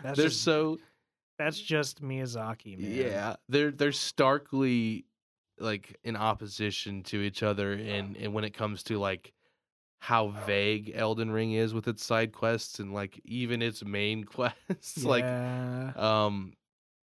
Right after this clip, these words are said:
Speaker 2: you gotta catch people in certain places at certain
Speaker 1: Mm-hmm.
Speaker 2: times or you're fucked.
Speaker 1: Yeah.
Speaker 2: And you'll never know it.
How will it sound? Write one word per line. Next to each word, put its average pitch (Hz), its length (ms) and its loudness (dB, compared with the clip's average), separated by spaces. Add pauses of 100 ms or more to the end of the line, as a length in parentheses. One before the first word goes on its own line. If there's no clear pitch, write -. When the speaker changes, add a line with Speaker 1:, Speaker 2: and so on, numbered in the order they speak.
(240)
Speaker 2:
you 120 180 -4
gotta 127 220 4
catch - 420 -4
people 123 440 0
in 113 120 0
certain 120 480 -2
places 117 560 -2
at 104 120 -4
certain 131 440 -2
Speaker 1:
Mm-hmm. 165 220 -4
Speaker 2:
times 113 440 0
or 107 60 -2
you're 104 180 -2
fucked. - 600 -2
Speaker 1:
Yeah. 117 360 -6
Speaker 2:
And 113 100 0
you'll 120 180 6
never 120 320 2
know 113 300 2
it. - 120 -8